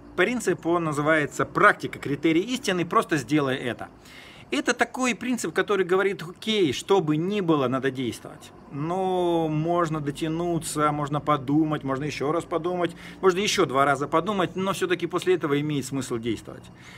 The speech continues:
И опыт определяет многое.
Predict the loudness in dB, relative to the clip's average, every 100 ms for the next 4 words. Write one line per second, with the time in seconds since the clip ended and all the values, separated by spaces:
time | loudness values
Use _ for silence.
0 | -20 -16 -8 -8 -8 -20 -20 -20 -20 -20
1 | -20 -20 -12 -4 -4 -4 -6 -2 2 2
2 | 2 -2 -2 0 2 2 0 0 2 2
3 | 0 0 -2 -4